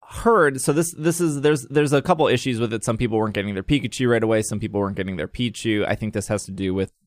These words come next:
servers and how it detects. If you complete your national dex, which is at this point of recording eight hundred ninety Pokemon, uh, you will get the original form Magearna, which is supposed to be the Magearna in the,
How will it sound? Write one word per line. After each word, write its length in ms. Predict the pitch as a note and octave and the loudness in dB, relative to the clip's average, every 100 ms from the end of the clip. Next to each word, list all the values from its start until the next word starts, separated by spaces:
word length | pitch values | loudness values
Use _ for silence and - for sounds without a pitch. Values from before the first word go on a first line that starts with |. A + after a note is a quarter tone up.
| _ | _
servers 680 | - - B2 A#2 A#2 A2 - _ _ - | -12 -2 0 2 0 -2 -10 _ _ -14
and 120 | G2+ | -4
how 180 | G#2 G2+ | 0 0
it 80 | F#2+ | -2
detects. 540 | E2 A#2+ A#2+ - - _ _ _ _ _ | -4 -2 -2 -4 -16 _ _ _ _ _
If 120 | F#2+ | -2
you 120 | C3+ C3 | 0 0
complete 260 | A#2+ F3+ | 2 2
your 120 | D3+ C#3+ | 2 2
national 320 | C#3+ - C3+ | 2 2 2
dex, 260 | A#2+ A#2 | 2 0
which 160 | A#2+ - | -4 -2
is 240 | G#2+ G2 - | -4 -2 -2
at 100 | A2+ | 0
this 140 | C3+ - | 0 -2
point 380 | B2+ A#2 A2 - | -2 0 -4 -2
of 140 | A#2 | 0
recording 460 | G#2 - A#2 G#2+ G2+ | 0 2 2 2 0
eight 140 | A#2 A#2 | 0 0
hundred 300 | A2+ A2+ G#2+ | 2 2 2
ninety 320 | G#2 G#2+ G2+ | 0 0 0
Pokemon, 580 | A#2+ A#2 G#2+ G#2 G2+ G2+ _ _ _ _ _ _ | 0 0 0 0 0 -4 _ _ _ _ _ _
uh, 240 | G#2 G#2 G#2 | 0 2 2
you 200 | A#2+ B2+ | 2 2
will 100 | A2+ | 4
get 300 | A#2+ A2+ G2 | 2 2 0
the 180 | A#2 - | 0 2
original 520 | A#2+ C#3 D#3 D3+ C3+ | 4 4 4 2 0
form 360 | - C3 B2+ | 2 2 2
Magearna, 760 | A2+ G#2 B2 C3+ B2 G2+ F#2+ G2+ _ _ _ _ - | 0 0 0 0 2 0 -2 -6 _ _ _ _ -14
which 160 | A2 | -2
is 160 | B2 - | -2 0
supposed 240 | - C3 | 2 2
to 60 | A#2+ | 2
be 100 | C3 | 0
the 80 | A#2 | 2
Magearna 800 | A#2 G2+ B2+ B2 A#2 A2 G#2 G#2 _ _ _ _ _ _ | 0 2 2 2 2 2 0 -4 _ _ _ _ _ _
in 300 | C3 C3 A#2+ | -8 -4 0
the, 260 | A2 G2+ | 2 2